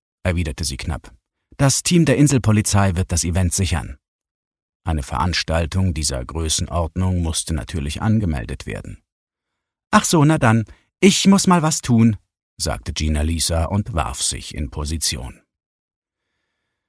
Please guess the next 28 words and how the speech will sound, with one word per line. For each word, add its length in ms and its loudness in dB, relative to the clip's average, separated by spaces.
Sie 140 6
beobachtete 760 2
eine 240 -4
Gruppe 320 -6
Schwimmer 540 4
in 80 -6
ihren 300 -8
schwarzen 560 -4
Neoprenanzügen, 1200 -2
die 140 -8
gerade 420 -6
dabei 460 -4
waren, 340 -2
ins 160 -4
Wasser 300 -2
zu 160 -8
gehen. 320 -4
Anscheinend 640 0
waren 320 0
das 220 -2
die 160 -2
Sportler, 640 0
die 160 -6
für 220 -8
den 180 -4
Nordfriesland-Man 1200 -2
trainieren 560 4
wollten. 420 0